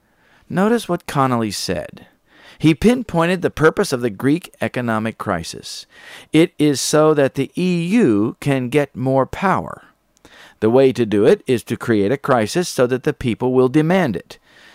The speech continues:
This is classic." crises are an opportunity, whether they are engineered by human agencies or not, for central governments to grab more control with the consent and even the begging of the people.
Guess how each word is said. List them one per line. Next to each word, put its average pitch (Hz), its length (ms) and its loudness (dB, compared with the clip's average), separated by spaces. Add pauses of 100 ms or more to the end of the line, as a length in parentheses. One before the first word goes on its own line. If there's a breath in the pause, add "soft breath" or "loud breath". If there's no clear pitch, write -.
(240 soft breath)
This 120 260 0
is 95 140 -4
classic." - 840 -4 (720 soft breath)
crises 131 640 0
are 127 180 2
an 123 80 2
opportunity, 113 840 -2 (240 soft breath)
whether 147 260 4
they 131 160 4
are 117 180 4
engineered 123 640 0
by 117 160 0
human 131 320 -2
agencies 170 500 -2
or 160 100 -2
not, 107 380 -2 (440 soft breath)
for 120 180 2
central 208 460 0
governments 131 480 2
to 120 160 -4
grab 135 420 2
more 143 260 2
control 127 640 0
with 123 200 0
the 120 100 -4
consent 143 640 -4 (280 soft breath)
and 147 200 0
even 127 260 4
the 117 100 0
begging 113 500 2
of 92 100 -4
the 101 100 -4
people. - 520 -6